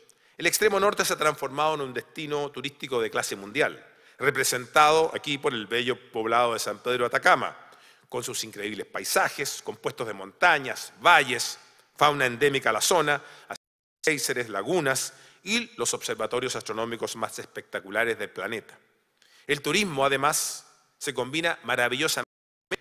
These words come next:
con la vocación científica que le hemos adjudicado a la región. Ahora, trasladémonos al extremo sur, a la región subantártica.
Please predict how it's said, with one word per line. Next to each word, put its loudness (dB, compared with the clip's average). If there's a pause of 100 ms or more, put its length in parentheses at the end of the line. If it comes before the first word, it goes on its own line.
(200)
con 0
la 4
vocación -2
científica -4
que -4
le 0
hemos -2
adjudicado -2
a 0
la 0
región. -2 (1900)
Ahora, -4 (280)
trasladémonos 0 (380)
al 0
extremo -8
sur, -6 (840)
a -4
la -2
región -6 (100)
subantártica. -2